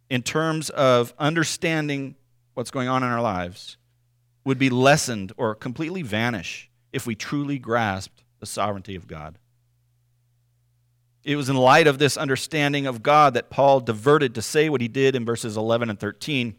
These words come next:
in Philippians four, and I spoke about last week. And since we covered all of that last week, I'll move on from that. But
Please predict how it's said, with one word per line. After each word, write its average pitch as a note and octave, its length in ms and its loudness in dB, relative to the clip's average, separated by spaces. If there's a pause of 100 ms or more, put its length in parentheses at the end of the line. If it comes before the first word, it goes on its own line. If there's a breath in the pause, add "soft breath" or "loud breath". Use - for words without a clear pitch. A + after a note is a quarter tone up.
(720)
in B2+ 80 -8
Philippians A#2 400 -4
four, G2+ 360 -6 (960)
and G#2+ 140 0
I G#2+ 60 2
spoke B2+ 200 -4
about A2+ 200 2
last A#2 280 0
week. G#2 300 -6
And A2 100 -12
since B2+ 220 -8
we A#2+ 220 -6 (500)
covered C3+ 180 4
all C3 140 8
of B2 60 4
that B2 160 2
last C#3 240 2
week, A2+ 180 -4
I'll G#2 80 -4
move B2 240 -2
on C#3+ 200 6
from A#2 180 -6
that. C3+ 240 0
But A2 200 -2